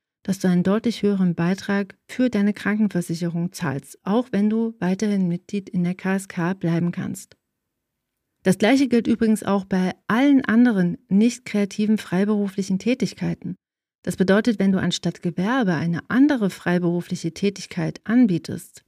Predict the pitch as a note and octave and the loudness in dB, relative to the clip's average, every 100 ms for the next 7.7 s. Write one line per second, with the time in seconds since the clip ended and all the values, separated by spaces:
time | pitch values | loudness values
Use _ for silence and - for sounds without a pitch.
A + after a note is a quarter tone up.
0 | - F#3 F3 E3+ G#3+ A3+ G3 F#3 D#3+ D3+ | -2 0 2 2 2 0 -2 -2 -2 -2
1 | - C4 C4+ F3 E3 E3 D#3 F3 - - | 0 0 2 -2 -2 -2 -4 -8 -10 -12
2 | - _ _ _ - F3+ F#3+ F#3 F3 E3+ | -14 _ _ _ 0 2 4 4 2 0
3 | F3+ - - E3 D#3+ - D#3 B2+ - D4+ | -2 -4 -2 -2 -2 -2 -4 -4 0 4
4 | G3 - D#3+ E3 - F3+ F3 E3 - - | 4 0 -4 -2 0 0 2 -2 -6 -6
5 | D#3+ D#3 E3 D#3 F3 E3 E3 E3+ F#3 F3 | -4 0 -2 -2 -2 0 0 0 0 0
6 | E3+ D#3+ D3+ - A3 C4+ C#4 - F3 F3+ | -2 -6 -8 -6 -2 -2 -2 -4 -4 -6
7 | - D#3+ - - E3 D3+ | -4 -4 -6 -4 -2 -2